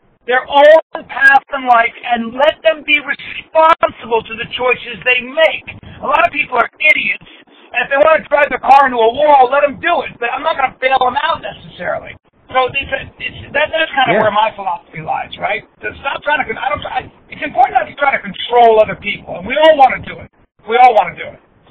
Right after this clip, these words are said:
Speaker 1: But
Speaker 2: Yeah.
Speaker 1: that, that, that, that anytime
Speaker 2: Yeah.
Speaker 1: you get, anytime you get a politician in government,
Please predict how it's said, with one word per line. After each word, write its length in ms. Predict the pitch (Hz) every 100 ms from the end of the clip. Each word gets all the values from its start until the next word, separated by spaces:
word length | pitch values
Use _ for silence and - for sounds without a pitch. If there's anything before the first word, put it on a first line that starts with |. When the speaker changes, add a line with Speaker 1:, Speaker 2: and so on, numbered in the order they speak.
| _ - _ -
Speaker 1:
But 100 | 139
Speaker 2:
Yeah. 120 | 127
Speaker 1:
that, 120 | 254 247
that, 100 | 262
that, 160 | 277 - -
that 120 | 262 269
anytime 420 | 285 - - 277
Speaker 2:
Yeah. 60 | 262
Speaker 1:
you 60 | 254
get, 140 | 240 226 _ -
anytime 360 | 311 339 294 262
you 80 | 233
get 80 | 220
a 80 | -
politician 640 | 220 214 214 208 - 175
in 120 | 160
government, 400 | 196 - - -